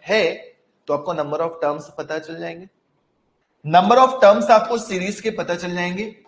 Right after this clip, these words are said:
छह सौ तीस आपने एनवा पद मान लिया, ए की value तीन सौ पन्द्रह है, प्लस एन की value आपको पता करना है, Difference कितना है? पैंतीस।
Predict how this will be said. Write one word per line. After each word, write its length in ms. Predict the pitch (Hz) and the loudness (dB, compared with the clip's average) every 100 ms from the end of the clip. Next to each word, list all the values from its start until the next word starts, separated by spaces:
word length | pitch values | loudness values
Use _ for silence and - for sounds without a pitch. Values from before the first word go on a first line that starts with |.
| _ | _
छह 240 | - - 160 | -12 -6 -6
सौ 180 | 165 208 | -6 -8
तीस 280 | 175 - | -8 -6
आपने 260 | 185 175 190 196 147 | -4 -4 -6 -10 -10
एनवा 280 | 143 156 180 - | -8 -6 -6 -6
पद 200 | 156 175 | -10 -8
मान 220 | 127 120 | -10 -10
लिया, 220 | 127 151 185 _ _ 170 | -10 -12 -16 _ _ -2
ए 120 | 185 | -2
की 160 | - | 0
value 360 | 233 226 226 240 | 0 0 0 -6
तीन 280 | 233 175 170 | -6 -6 -6
सौ 140 | 196 | -8
पन्द्रह 380 | 196 127 120 123 | -8 -10 -12 -10
है, 200 | 139 151 175 _ _ - | -10 -12 -18 _ _ 2
प्लस 380 | 220 - - - | 2 2 -6 -4
एन 220 | 165 185 | -2 -2
की 160 | 202 226 | -6 -8
value 300 | 160 151 175 | -6 -4 0
आपको 280 | 185 185 196 | 0 0 -6
पता 380 | - 123 131 139 | -8 -10 -6 -6
करना 320 | 156 147 156 | -8 -10 -8
है, 280 | 156 175 180 _ 135 | -8 -12 -18 _ -10
Difference 560 | 151 147 170 196 202 | -10 -8 -8 -6 -8
कितना 280 | - - 147 | -14 -16 -12
है? 200 | 147 151 - | -10 -12 -16
पैंतीस। 480 | - - _ _ - | -20 -20 _ _ -20